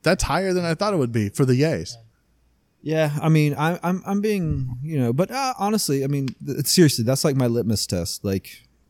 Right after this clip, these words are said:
Speaker 1: Wow.
Speaker 2: and it, like, quite literally, that's it.
Speaker 1: But down here, there are more cigar smokers, I would imagine, in Florida than anywhere else.
Speaker 2: I don't know, to be honest. I've never, I've never spent enough time in other regions to be able to decide that.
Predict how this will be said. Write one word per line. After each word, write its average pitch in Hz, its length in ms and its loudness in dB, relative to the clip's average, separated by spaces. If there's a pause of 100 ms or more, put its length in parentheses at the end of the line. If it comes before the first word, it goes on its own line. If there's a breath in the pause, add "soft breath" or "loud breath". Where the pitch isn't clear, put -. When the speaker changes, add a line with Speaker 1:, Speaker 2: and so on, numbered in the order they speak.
(420)
Speaker 1:
Wow. 107 320 -2 (300)
Speaker 2:
and 131 260 2
it, 123 240 -4 (680)
like, 120 160 0 (200)
quite 147 220 8
literally, 117 380 2
that's 101 280 -2
it. 90 280 -4
Speaker 1:
But 180 160 6
down 202 200 6
here, 156 480 6
there 160 260 2
are 143 60 4
more 127 380 4
cigar 120 380 2
smokers, 117 340 0
I 110 80 2
would 110 140 2
imagine, 107 540 0 (280)
in 113 200 2
Florida 127 480 4
than 110 180 0
anywhere 104 320 2
else. 95 240 0
Speaker 2:
I 143 40 -2
don't 233 200 0
know, 220 220 2
to 104 100 0
be 95 140 0
honest. 143 340 0
I've 131 220 0
never, 135 360 0
I've 131 140 0
never 156 180 0
spent 147 200 0
enough 131 180 0
time 131 260 0
in 117 60 2
other 110 180 0
regions 113 480 0
to 113 120 -2
be 101 160 0
able 98 160 -2
to 101 180 -4
decide 104 320 0
that. 87 140 -2